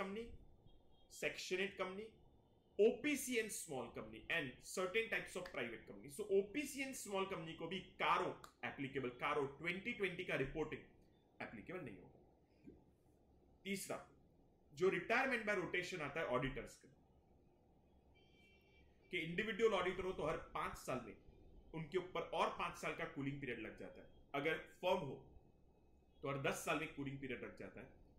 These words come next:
वो स्मॉल कंपनी and वन पर्सन कंपनी को एप्लीकेबल नहीं होता है, अर्थात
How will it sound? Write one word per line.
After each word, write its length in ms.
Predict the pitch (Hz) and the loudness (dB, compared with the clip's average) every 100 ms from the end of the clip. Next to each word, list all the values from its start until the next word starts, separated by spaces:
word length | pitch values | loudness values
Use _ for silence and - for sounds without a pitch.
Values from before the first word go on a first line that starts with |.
| - - - - | -20 -20 -18 -2
वो 140 | 139 143 | 0 0
स्मॉल 460 | - - 139 170 180 | -6 -4 -2 0 -2
कंपनी 280 | 127 113 - 117 | -4 -6 -10 -8
and 140 | 120 | -4
वन 100 | 139 143 | -4 -2
पर्सन 240 | 131 - | -4 -4
कंपनी 320 | 120 117 107 104 | -8 -10 -10 -10
को 100 | 107 | -10
एप्लीकेबल 500 | - 98 101 170 135 | -8 -10 -8 -8 -8
नहीं 260 | 110 101 110 | -10 -10 -12
होता 260 | 95 90 90 | -12 -16 -16
है, 100 | - | -14
अर्थात 480 | 110 151 151 - | -8 0 2 0